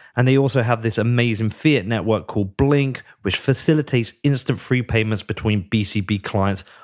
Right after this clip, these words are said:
for all supported currencies. Now listen, I know some of you have had some trouble with this. If you are looking for a banking provider who understands and supports Bitcoin companies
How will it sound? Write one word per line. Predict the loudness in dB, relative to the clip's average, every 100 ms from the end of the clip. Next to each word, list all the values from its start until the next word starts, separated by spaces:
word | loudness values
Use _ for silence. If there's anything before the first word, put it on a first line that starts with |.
| -20 _
for | -2 -2 2
all | 2 2 -2
supported | -4 -2 0 0
currencies. | 0 -2 -2 -4 -4 -6 -16 -12 0
Now | 2
listen, | 2 -2 -6 -8 -16 -2
I | 0
know | 2 2
some | 0 0 -2
of | -2
you |
have | -4
had | -4 -8
some | -6
trouble | -4 -4
with | -6
this. | -6 -4
If | -2 2
you | 2
are |
looking | 2 -2 -2 -4
for | 0
a | -2
banking | 0 -2 0 -2
provider | -2 0 0 0 -2 -4 -20 -4
who | -2 2
understands | 0 0 -2 2 2 2
and | -4
supports | -6 0 0 0 -4
Bitcoin | 0 0 0
companies | 0 0 0 0